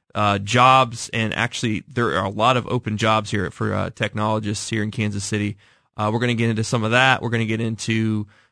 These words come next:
some of the policy advocacy stuff. We're gonna get into really kind of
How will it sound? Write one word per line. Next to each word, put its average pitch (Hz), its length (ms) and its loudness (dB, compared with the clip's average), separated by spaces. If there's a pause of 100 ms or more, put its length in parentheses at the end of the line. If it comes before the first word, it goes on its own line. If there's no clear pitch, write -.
some 123 140 -4
of 107 80 -2
the 101 40 -4
policy 117 460 0
advocacy 107 460 -4
stuff. 110 380 0
We're 113 80 -4
gonna 110 120 -2
get 107 140 -2
into 110 240 -6
really 131 260 0
kind 123 220 0
of 107 180 -8